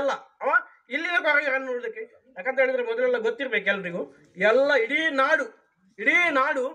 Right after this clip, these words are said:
ಈ ಪಶ್ಚಿಮ ಘಟ್ಟದ ಕೆಳಗಿನ ಇಡೀ ಪ್ರದೇಶ, ಎಂಡಲ, ಎಂಚಿನ ಮಲ್ತನೆಲ್ಲ ಕೊರಗೇರಿ, ಅಳಿಯೊಂದು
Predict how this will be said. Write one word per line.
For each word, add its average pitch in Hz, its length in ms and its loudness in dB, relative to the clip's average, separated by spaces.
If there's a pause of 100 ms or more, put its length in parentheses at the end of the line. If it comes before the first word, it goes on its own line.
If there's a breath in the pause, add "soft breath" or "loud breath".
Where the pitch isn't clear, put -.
(240)
ಈ 247 140 -6
ಪಶ್ಚಿಮ 285 260 -8 (100)
ಘಟ್ಟದ 269 220 0 (100)
ಕೆಳಗಿನ 277 320 2 (120)
ಇಡೀ 285 120 0 (180)
ಪ್ರದೇಶ, 254 320 0 (320)
ಎಂಡಲ, 269 240 -4 (2000)
ಎಂಚಿನ 294 280 -2
ಮಲ್ತನೆಲ್ಲ 269 440 -6
ಕೊರಗೇರಿ, 269 460 -2 (1600)
ಅಳಿಯೊಂದು 269 420 0